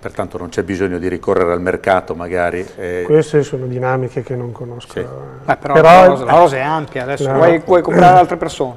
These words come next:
Speaker 1: No, eh, cioè, ad esempio un ragazzo è stato tagliato per un infortunio, pertanto, eh, se c'è bisogno, eh, di rimpiazzarlo, eh,
Speaker 3: C'è il settore
Speaker 1: era,
Speaker 3: giovanile.
Speaker 1: era un difensore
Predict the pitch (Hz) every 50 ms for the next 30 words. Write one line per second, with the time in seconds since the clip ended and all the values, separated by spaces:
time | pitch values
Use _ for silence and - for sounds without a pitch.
0 | - - 104 104 120 - - - - - - 80 - - 78 80 82 101 87 87
1 | 92 87 95 92 92 95 101 107 104 - 98 - - 92 - - - 98 95 92
2 | 92 87 92 92 - 110 - - 90 87 90 90 87 - - - - - - 78
3 | 85 90 101 117 - - 85 - - 95 90 87 87 - 90 87 87 98 - 92
4 | 87 90 98 98 95 92 90 92 90 - 92 - - 90 82 - 92 85 82 92
5 | 82 98 95 90 90 90 92 101 123 117 - - 90 87 82 87 90 92 87 87
6 | 92 85 - 120 123 - - 107 85 76 73 76 92 110 127 - - - - -
7 | - - - - - 180 151 - - 131 - 135 127 117 120 117 110 104 104 107
8 | 143 127 120 117 107 107 101 98 92 110 101 - 113 107 104 - - 117 107 104
9 | 104 98 92 92 90 90